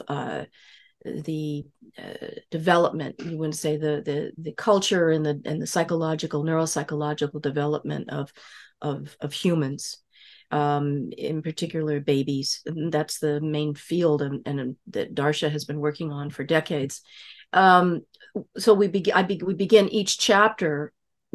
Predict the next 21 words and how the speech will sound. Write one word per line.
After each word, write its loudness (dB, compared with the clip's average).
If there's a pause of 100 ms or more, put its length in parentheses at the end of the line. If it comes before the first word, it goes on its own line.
(120)
from, 4
for 0
example, 2
breastfeeding. 0 (800)
Um, 2
we -2 (320)
begin 4
that 8
chapter 2
from 8
the 6
perspective 0 (160)
of 0
sperm 6
whales, -6 (340)
sperm 4
whale 2
breastfeeding, 0
sperm -4
whale -2 (320)
mother-child, 0